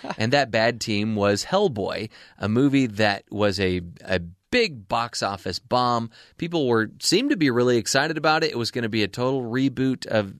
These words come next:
Speaker 2: the Hellboy franchise, and it just totally underperformed. So it's a good thing that he,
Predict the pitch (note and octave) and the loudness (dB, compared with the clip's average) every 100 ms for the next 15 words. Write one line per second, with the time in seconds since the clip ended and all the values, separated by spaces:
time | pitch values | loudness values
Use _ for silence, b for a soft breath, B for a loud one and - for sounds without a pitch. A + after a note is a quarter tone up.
0 | - G2 G2+ A#2 A2+ A2+ A2 - A2+ A2+ | -4 -4 0 -2 2 0 0 0 -2 -2
1 | - G#2+ G2+ G#2 - B B B B B | 0 0 2 0 -2 B B B B B
2 | _ F#2 F2 - G2+ G2 - G2 F#2+ G#2+ | _ -6 -6 -6 -6 -6 -6 -4 -2 -2
3 | A#2 - F2 F2+ F#2+ A#2 - - F#3 D#3+ | -2 -4 -2 -2 -4 -10 -6 -4 -4 -6
4 | - - _ _ _ _ - D3 C3+ - | -12 -20 _ _ _ _ 0 2 0 -2
5 | D3+ C3 F3 D3+ G#3+ A#3 E3+ G3+ b b | -2 0 -2 0 0 2 0 -4 b b
6 | b - D3 B2+ D3 F3 F3 D3 | b 2 2 2 -2 0 0 -4